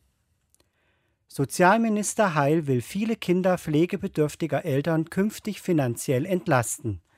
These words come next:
Die Neue Osnabrücker Zeitung sieht das kritisch.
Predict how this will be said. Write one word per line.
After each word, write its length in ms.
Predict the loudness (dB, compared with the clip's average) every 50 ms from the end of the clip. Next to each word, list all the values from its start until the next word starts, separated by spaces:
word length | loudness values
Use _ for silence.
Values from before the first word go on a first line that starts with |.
| _ _ _ _ _ _ _ -20 -20 -20 _ 2
Die 80 | 4 6
Neue 360 | 8 8 8 6 4 4 2
Osnabrücker 640 | 0 -2 -2 -2 -2 -2 -2 -2 -4 -4 -2 -2 -2
Zeitung 480 | -2 0 0 2 2 2 0 0 -2
sieht 280 | -2 -2 -6 -8 -4 -2
das 320 | 0 0 0 0 -2 -8 -8
kritisch. 680 | -6 -4 -4 -4 -4 -8 -10 -10 -10 -10 -14 -16 -20